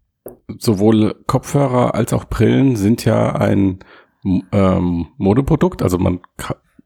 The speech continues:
sucht sie sich unter optischen Gesichtspunkten aus,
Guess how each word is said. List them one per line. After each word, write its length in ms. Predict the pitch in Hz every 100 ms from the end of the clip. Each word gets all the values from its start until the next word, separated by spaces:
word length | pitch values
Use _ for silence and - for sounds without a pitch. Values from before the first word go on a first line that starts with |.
| -
sucht 320 | 98 110 -
sie 100 | 101
sich 260 | 95 101
unter 460 | 113 101 101 101 101
optischen 340 | - - 110 101
Gesichtspunkten 580 | 95 120 - 98 - -
aus, 440 | 98 135 185 -